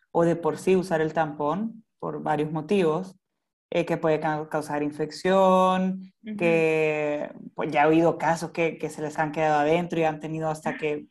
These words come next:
Speaker 2: <laughs>
Speaker 1: ir
Speaker 2: Qué
Speaker 1: donde
Speaker 2: miedo.
Speaker 1: médicos. Sí, sí,
Speaker 2: Ajá.
Speaker 1: sí. Em, entonces, por lo general, yo sí uso, pero lo cambio súper seguido por ese mismo
Speaker 2: Ajá.
Speaker 1: miedo. Y si estoy en mi casa, eh, o,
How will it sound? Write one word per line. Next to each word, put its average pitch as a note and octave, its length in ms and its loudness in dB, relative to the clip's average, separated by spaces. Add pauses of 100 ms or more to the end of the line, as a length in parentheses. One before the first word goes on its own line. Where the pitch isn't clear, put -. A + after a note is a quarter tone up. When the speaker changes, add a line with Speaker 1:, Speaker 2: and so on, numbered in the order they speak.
Speaker 2:
<laughs> - 360 -18
Speaker 1:
ir E3 180 0
Speaker 2:
Qué G#3 60 2
Speaker 1:
donde E3 260 2
Speaker 2:
miedo. D3 100 0
Speaker 1:
médicos. F3 800 0
Sí, G#3+ 260 0
sí, G3 120 -2
Speaker 2:
Ajá. F3+ 60 -6
Speaker 1:
sí. G#3+ 300 -4 (520)
Em, D#3 880 -2
entonces, F3+ 840 -4 (680)
por F#3+ 160 2
lo F#3+ 100 4
general, F#3 480 2
yo F3 220 -2
sí G3 240 -2
uso, G3+ 680 -2 (140)
pero F#3+ 500 0
lo E3 280 -4
cambio F3 460 -2
súper F#3+ 480 -6
seguido D#3 560 -6
por D#3 160 -4
ese D#3 200 -8
mismo D#3 260 -6
Speaker 2:
Ajá. E3 280 -2
Speaker 1:
miedo. D3 180 -10 (300)
Y F3+ 120 -2
si F3+ 100 -4
estoy F3 320 -4
en G#3 140 -2
mi G3+ 160 -6
casa, G3+ 760 -2
eh, D#3+ 800 -6
o, D#3 720 -4